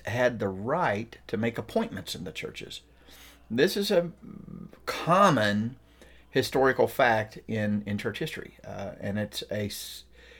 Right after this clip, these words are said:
it is not without sig-, significant issue, even for today. The, the views, those battles and views still, uh, carry,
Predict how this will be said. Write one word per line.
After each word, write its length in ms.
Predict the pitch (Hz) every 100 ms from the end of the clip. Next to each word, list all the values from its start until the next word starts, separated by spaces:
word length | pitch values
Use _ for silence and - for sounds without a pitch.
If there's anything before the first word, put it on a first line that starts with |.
| - - _ _ _ -
it 120 | - 127
is 180 | 131
not 240 | 131 170 -
without 300 | 131 123 -
sig-, 400 | - 107 101 104 -
significant 1120 | - 117 98 104 113 147 175 139 117 107 104 - - _ _ -
issue, 240 | 143 120 -
even 320 | 160 180 151
for 240 | - 135
today. 460 | 117 113 98 85 - -
The, 580 | - 101 98 95 95 90
the 340 | 98 98 98 95
views, 640 | 90 107 113 107 104 92 - - _
those 600 | 98 92 135 151 151 - - - - -
battles 420 | - 113 110 110 101
and 160 | 101
views 480 | 95 95 92 87 - - _
still, 720 | - - 156 170 110 98 104 107 - - - _ _
uh, 480 | 104 98 98 95 98 -
carry, 680 | - 143 131 131 127 127